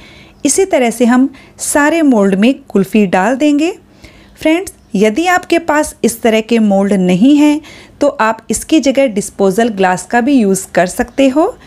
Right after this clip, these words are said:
उसमें तो बहुत ही बढ़िया कुल्फ़ी बनकर तैयार होती है। ये देखिए, और अब हम इस पर पिस्ता लगा देते हैं और एल्यूमिनियम पेपर से, फॉयल पेपर से इसे इस तरह से ढक देंगे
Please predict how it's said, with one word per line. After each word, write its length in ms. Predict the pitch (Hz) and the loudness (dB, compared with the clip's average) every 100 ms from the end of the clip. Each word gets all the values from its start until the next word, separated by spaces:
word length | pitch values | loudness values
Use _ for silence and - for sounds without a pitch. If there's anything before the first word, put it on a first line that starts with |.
| - - - - | -20 -20 -8 -4
उसमें 300 | - 269 320 | -2 0 0
तो 120 | 330 262 | 0 0
बहुत 380 | 208 220 254 | -2 -2 0
ही 60 | 349 | 2
बढ़िया 260 | 254 233 233 | 2 0 0
कुल्फ़ी 320 | 233 220 240 | 0 0 0
बनकर 320 | 202 190 202 202 | 0 -2 -2 -2
तैयार 440 | 185 180 175 240 | 0 0 0 0
होती 320 | 269 277 285 | -2 -2 -2
है। 180 | 285 320 - - - - - | -2 -4 -6 -20 -20 -10 -2
ये 120 | 233 | 0
देखिए, 380 | 202 190 - 180 - | 2 -2 -2 -6 -2
और 220 | 170 160 - | -2 -2 -4
अब 160 | 202 | -2
हम 180 | 226 220 | -2 -2
इस 120 | 208 | -4
पर 260 | - 269 349 - - _ - | -2 0 -2 -6 -20 _ -4
पिस्ता 280 | - - 277 | -2 0 0
लगा 260 | 302 294 | 2 0
देते 340 | 285 294 294 302 | 0 -2 0 2
हैं 200 | 311 403 - - - - | 2 -2 -10 -20 -20 -4
और 160 | 185 180 - - | -2 -2 -6 -4
एल्यूमिनियम 600 | 202 233 262 294 302 349 | -2 0 2 2 2 0
पेपर 380 | 339 220 - 220 | -2 -4 0 -2
से, 360 | 220 247 262 277 - - - | 0 0 0 -2 -14 -20 -10
फॉयल 340 | - 240 285 | -2 0 0
पेपर 320 | 285 226 214 | -2 -2 -2
से 200 | 196 214 | -2 0
इसे 280 | 202 - 269 427 - - - - - 202 | 0 0 -2 -2 -12 -20 -20 -20 -8 -8
इस 140 | - | -2
तरह 240 | 202 185 185 | 0 0 0
से 180 | 262 254 | 0 0
ढक 240 | 208 202 | 0 -2
देंगे 380 | 208 247 262 | -2 0 0